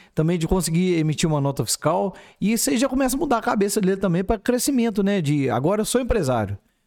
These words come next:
Né? Aí, de repente, já começa com o primeiro funcionário, já, já coloca aquela pessoa ali, é, fichado.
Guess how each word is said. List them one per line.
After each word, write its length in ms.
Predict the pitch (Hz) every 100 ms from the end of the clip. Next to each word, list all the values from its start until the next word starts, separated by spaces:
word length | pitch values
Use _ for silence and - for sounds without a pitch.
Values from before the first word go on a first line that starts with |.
| _ _ 139
Né? 320 | 175 143 131
Aí, 180 | 160 208
de 100 | 208
repente, 280 | 190 214
já 60 | 202
começa 320 | 190 190 202
com 120 | -
o 60 | 185
primeiro 280 | 160 165 165
funcionário, 540 | 165 143 147 180 180
já, 240 | 147 170 -
já 280 | 127 143 143
coloca 300 | 156 165 165
aquela 260 | 156 156
pessoa 340 | 135 127 - 143
ali, 260 | 127 127 - - - _ -
é, 340 | 127 123 113
fichado. 680 | 104 151 - 185 208 196 208